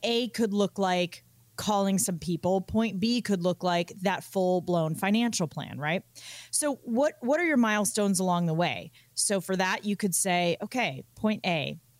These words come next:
getting in touch with a financial advisor. Put some names down. Start making some calls, do some interviewing, some vetting, call around, ask some friends. Take that substantial step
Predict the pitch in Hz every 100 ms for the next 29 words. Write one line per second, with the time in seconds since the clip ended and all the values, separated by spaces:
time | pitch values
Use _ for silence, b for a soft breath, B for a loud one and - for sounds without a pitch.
0 | - 180 233 269 320 330 - - 226 196
1 | 196 - 180 170 170 160 156 175 156 151
2 | 147 151 151 - - _ _ - 349 -
3 | 359 294 262 311 254 196 151 113 120 -
4 | B B B B B _ 180 - - 202
5 | 240 254 262 269 247 285 - 202 254 269
6 | 165 147 156 208 247 285 - 330 320 262
7 | 294 302 247 185 170 160 - 214 170 165
8 | 226 254 156 151 - 190 240 285 320 254
9 | 208 208 - 254 247 - 254 285 226 175
10 | - 285 - 415 - 269 - - 254 247
11 | 262 - 262 - - - 175 214